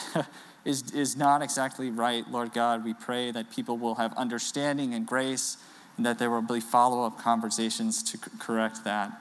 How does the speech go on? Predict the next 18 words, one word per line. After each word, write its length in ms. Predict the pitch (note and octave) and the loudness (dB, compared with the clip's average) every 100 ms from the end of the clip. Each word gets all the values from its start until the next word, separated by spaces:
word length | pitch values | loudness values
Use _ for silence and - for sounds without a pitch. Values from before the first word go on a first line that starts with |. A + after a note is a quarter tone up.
| - - - | -18 -20 -4
as 220 | A2 G2 A#2 | -2 -2 0
needed. 340 | A2+ G#2+ G2+ - - - - - - | 0 0 -4 -8 -20 -20 -20 -6 0
Lord 180 | C3 | 2
God, 240 | C3+ C3 C3 | 6 8 6
overall, 400 | C3 B2+ B2+ B2+ | 4 4 6 6
we 100 | C3 | 2
thank 240 | D3 D3+ | 0 0
you 80 | D3 | 0
for 160 | - C3 | 0 0
your 140 | B2+ | 0
word. 420 | A2+ A#2 A#2+ A2+ | 0 2 2 0
Please 260 | - C3 A#2+ | -2 0 0
still 300 | - C#3+ C#3+ | 0 0 2
our 140 | B2+ | 2
hearts 400 | - C3 C3+ - | 4 2 4 2
and 80 | C3 | 0
our 100 | A#2+ | 0
minds 520 | A#2 A2+ A#2+ A#2 A2+ | 2 2 0 0 -2